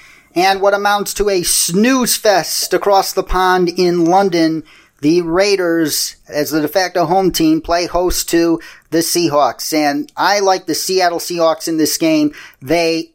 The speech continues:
came this close to upsetting the Rams at home last week. Uh, yes, uh, they're probably a bottom ten team this year, but Pete Carroll is coaching the hell out of, uh, his job this year. Uh,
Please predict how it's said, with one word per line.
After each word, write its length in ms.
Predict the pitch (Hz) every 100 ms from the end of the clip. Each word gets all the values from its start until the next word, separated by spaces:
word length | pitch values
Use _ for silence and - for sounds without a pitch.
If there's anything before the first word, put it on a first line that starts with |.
| _
came 400 | - 156 - 127 _
this 460 | 123 139 247 240
close 520 | - 220 214 196 -
to 200 | - 180
upsetting 460 | 190 - 196 180 185
the 160 | 175 165
Rams 540 | 160 170 170 160 - 170
at 180 | 170
home 240 | 160 165 165
last 340 | 165 156 -
week. 320 | 160 156 151 - - - _
Uh, 260 | - 151 156 - _ _
yes, 520 | 170 185 185 - 180
uh, 300 | 175 160 151 151
they're 400 | 156 151 147 - _ _ _ _
probably 340 | - 180 185 170
a 60 |
bottom 320 | 139 160 170 151
ten 280 | 175 175
team 240 | 160 170 175
this 180 | 160 180
year, 140 | 165
but 200 | 147 -
Pete 260 | 190 180 -
Carroll 460 | 175 170 170 165
is 320 | 156 139 127 -
coaching 600 | - 175 - 170 160 151 - _
the 120 | 135 127
hell 380 | - 185 190
out 180 | 185 180
of, 280 | 175 151 - 160
uh, 120 | 139
his 300 | - 143 -
job 360 | 147 147 165
this 220 | 180 170 175
year. 340 | 170 170 160 - - -
Uh, 120 | 143